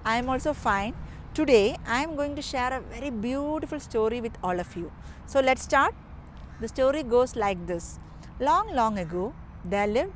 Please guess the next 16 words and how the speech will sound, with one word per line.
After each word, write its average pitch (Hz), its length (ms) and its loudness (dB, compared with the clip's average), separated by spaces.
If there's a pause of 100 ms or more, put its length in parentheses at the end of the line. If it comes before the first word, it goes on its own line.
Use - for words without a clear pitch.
a 220 120 -4
very 254 260 -2
beautiful, 285 720 -4 (140)
intelligent 226 680 -2
girl 185 300 0
named 220 400 -6
Niranjana. 190 480 -4 (480)
She 330 160 0
was 339 140 2
staying 311 340 -2
with 269 140 -4
her 240 120 -4
parents 196 600 -6 (140)
and 180 200 -8
her 302 200 -8
grandmother. 165 520 -4